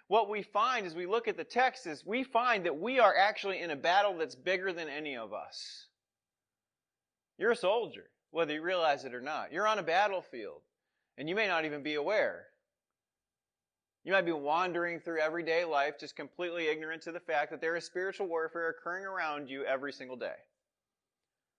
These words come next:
Paul knew this, and he wanted the church at Ephesus to know this, and he wanted to prepare them for it. And he says in those first three verses,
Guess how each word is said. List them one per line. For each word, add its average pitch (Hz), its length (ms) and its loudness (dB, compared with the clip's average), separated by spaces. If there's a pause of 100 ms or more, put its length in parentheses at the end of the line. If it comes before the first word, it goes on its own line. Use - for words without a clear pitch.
(120)
Paul 196 240 8
knew 285 220 0
this, 156 300 0
and 170 80 -8
he 185 120 -8
wanted 190 240 -2
the 175 60 -8
church 190 300 -4
at 185 60 -4
Ephesus 220 460 0
to - 120 -14
know 131 200 -6
this, 95 200 -8 (220)
and 202 80 -6
he 202 60 -2
wanted 180 220 -2
to - 60 -16
prepare 254 400 0
them 156 300 -4
for 95 180 -4
it. - 80 -12 (240)
And 196 140 -4
he 190 60 -2
says 220 240 4
in 202 60 -6
those 190 140 -4
first 196 280 0
three 196 180 -6
verses, 180 560 0